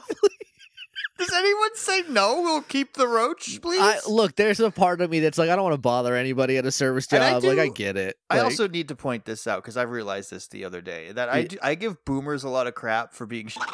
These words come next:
Speaker 1: in the grocery store.
Speaker 2: Uh-huh.
Speaker 1: Uh, oh, sorry.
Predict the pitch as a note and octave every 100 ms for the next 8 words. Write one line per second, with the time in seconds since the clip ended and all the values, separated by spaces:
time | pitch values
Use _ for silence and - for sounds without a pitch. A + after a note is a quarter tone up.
0 | - G#2 G#2 G2+ - A#2+ A2 A#2+ A2 A#2
1 | _ _ - A#2+ B2 G#2+ A2 - - A2+
2 | G#2 F#2+ A2+ - E2 F#2+